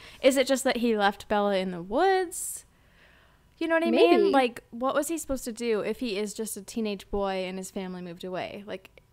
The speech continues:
Speaker 1: it's not like he did anything, really. He just
Speaker 2: That's true. Maybe,
Speaker 1: left.
Speaker 2: maybe he thought that Edward should have attempted long distance. <laughs>
Speaker 1: <laughs> Maybe.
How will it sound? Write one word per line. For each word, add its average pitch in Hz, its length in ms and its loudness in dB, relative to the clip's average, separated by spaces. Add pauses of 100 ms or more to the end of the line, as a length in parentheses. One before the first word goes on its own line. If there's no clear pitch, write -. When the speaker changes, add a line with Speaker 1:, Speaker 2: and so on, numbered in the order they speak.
(280)
Speaker 1:
it's - 260 -14
not 262 100 -2
like 269 160 -4
he 214 540 -6 (400)
did 262 280 4
anything, 202 600 -4
really. 185 680 -12
He 226 140 -10
just - 420 -14 (880)
Speaker 2:
That's 427 360 -4
true. - 640 -4
Maybe, 277 360 0
Speaker 1:
left. - 140 -6
Speaker 2:
maybe 254 420 0 (760)
he 247 220 -4
thought 233 380 -2
that 240 260 0 (340)
Edward 220 320 0
should - 180 -8
have 220 120 -4
attempted 214 580 -4
long 202 280 -4
distance. 269 760 -6
<laughs> 269 60 0
Speaker 1:
<laughs> 277 80 -4
Maybe. 269 1080 2